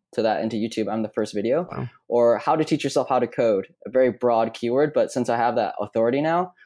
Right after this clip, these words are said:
Speaker 1: now I can rank as number one. And also the video is good too. The video can't be bad.
Speaker 2: Sure, sure. Did you use any tool for, like, the keyword research to find out that those were low competition keywords?
Speaker 1: No, I d-, all I did was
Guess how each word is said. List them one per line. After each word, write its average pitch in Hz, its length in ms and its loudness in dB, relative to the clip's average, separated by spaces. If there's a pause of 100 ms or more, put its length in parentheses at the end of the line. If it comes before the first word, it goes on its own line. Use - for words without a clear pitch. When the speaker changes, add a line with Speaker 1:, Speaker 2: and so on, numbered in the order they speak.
(140)
Speaker 1:
now 123 180 2
I 120 60 2
can 120 280 -6
rank 110 200 -2
as 104 140 -4
number 95 200 -4
one. 87 300 -10 (140)
And 135 160 0
also 127 260 2
the 104 100 -2
video 104 220 0
is 92 120 -8
good 90 220 -4
too. 85 280 -10 (100)
The 104 80 -10
video 104 240 -2
can't 92 200 -8
be 87 140 -14 (100)
bad. - 240 -6
Speaker 2:
Sure, 107 200 -8
sure. 127 320 -4
Did 139 260 -2
you 170 560 0
use 147 180 0
any 147 160 2
tool 135 340 -2
for, - 180 -6
like, 107 220 -2 (300)
the 127 60 0
keyword 120 360 0
research 127 400 0
to 135 80 -6
find 113 220 -2
out 113 160 0
that 175 80 -2
those 165 200 0
were 160 140 0
low 143 560 0
competition 143 520 -4
keywords? 156 440 -2 (600)
Speaker 1:
No, 156 200 2
I 139 160 4
d-, 139 100 -2
all 143 120 0
I 160 80 4
did 147 140 4
was 127 360 0